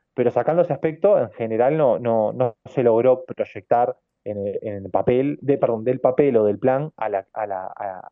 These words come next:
a lo concreto, al accionar, producto de la pan-, de la pandemia, lo que se tenía pensado. No obstante, el gobierno ya había manifestado o, o había mostrado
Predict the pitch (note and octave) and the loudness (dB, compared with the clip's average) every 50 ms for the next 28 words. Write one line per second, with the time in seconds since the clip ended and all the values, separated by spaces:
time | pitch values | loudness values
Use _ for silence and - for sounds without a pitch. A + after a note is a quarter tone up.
0 | - _ G#2 G#2 G#2 G#2 A2 G#2 G#2 C#3 C#3+ D3 C#3+ G#2 G2 F#2 F2+ - - - | -14 _ -4 -2 0 0 0 -2 0 0 -2 2 2 2 2 2 0 -2 -4 -4
1 | A#2 C3 C3+ C3+ E3 E3+ - _ _ _ _ _ _ _ - C#3 B2 B2 C3 B2+ | -2 0 2 2 0 0 -4 _ _ _ _ _ _ _ -2 0 2 2 0 0
2 | - G#2 G2 - F#2 F#2+ F#2+ G2 G2 G#2 G2 F#2 - G2 C3+ F3 D#3+ A#2+ F#2+ F2 | 0 0 0 2 0 -2 -2 -4 -4 -2 -2 -2 -2 -2 -2 -2 -2 -2 -4 -8
3 | F2+ F2 G2 - - A2+ A2 - F#2 F2+ F2 - E3 D#3+ A#2 G2 F#2 - _ _ | -8 -10 -10 -6 -4 -4 -2 -2 -4 -6 -2 -2 0 2 2 0 -2 -4 _ _
4 | _ _ _ _ _ _ _ _ _ _ _ _ - C3+ D3+ D#3+ D#3+ D#3+ - E3+ | _ _ _ _ _ _ _ _ _ _ _ _ -6 -2 0 0 0 0 -2 -2
5 | E3 F3 F3+ A3+ G#3 D3 A#2 A#2 A2 B2 C3 C#3+ D#3 F3+ E3+ - D3 C3 C#3+ C3+ | -2 -2 -2 -4 -4 -2 0 0 2 2 2 2 2 0 0 0 0 2 2 2
6 | B2 A#2 G#2+ G2 - G#2 - - B2 A#2+ C3 C#3+ D#3+ D#3+ - - F#2 C#2 - - | 0 -2 -4 -6 -10 -12 -6 -2 2 4 4 4 4 4 2 0 -2 -4 -4 -2
7 | G2+ G2+ G#2 G#2+ B2+ B2+ B2+ G#2 - _ C#3 B2 B2 A2+ B2 C3+ D3+ E3+ F#3+ G3 | 2 2 4 4 4 2 2 -2 -4 _ 0 0 2 2 2 4 4 4 2 0
8 | - | -6